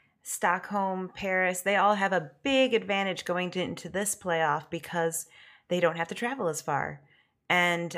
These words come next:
uh, I'm gonna be really curious to see how it all shakes out. There's been so much turnover with Angel City.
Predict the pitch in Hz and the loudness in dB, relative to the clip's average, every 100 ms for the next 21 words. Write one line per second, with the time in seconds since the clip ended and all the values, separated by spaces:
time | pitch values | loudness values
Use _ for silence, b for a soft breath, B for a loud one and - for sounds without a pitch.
0 | - 165 160 156 151 156 _ _ _ - | 0 2 4 2 0 -6 _ _ _ -4
1 | 208 233 269 233 214 190 214 214 - 202 | -2 0 0 0 0 0 0 0 0 0
2 | 208 202 170 - 185 170 - 170 185 185 | 0 -2 -6 -6 -4 -2 0 2 2 4
3 | 170 170 - 170 165 - 156 143 143 - | 6 4 2 -2 -2 -2 0 0 -2 -10
4 | B B B B 175 180 180 - 185 170 | B B B B -2 0 -2 -2 0 0
5 | 165 156 156 - _ - - 226 247 269 | 0 -4 -8 -16 _ -12 -4 0 2 0
6 | - 233 208 196 185 185 180 170 170 170 | 0 -2 0 0 0 -2 -2 -2 -2 -2
7 | 170 165 156 160 156 156 | -2 0 0 0 -4 -10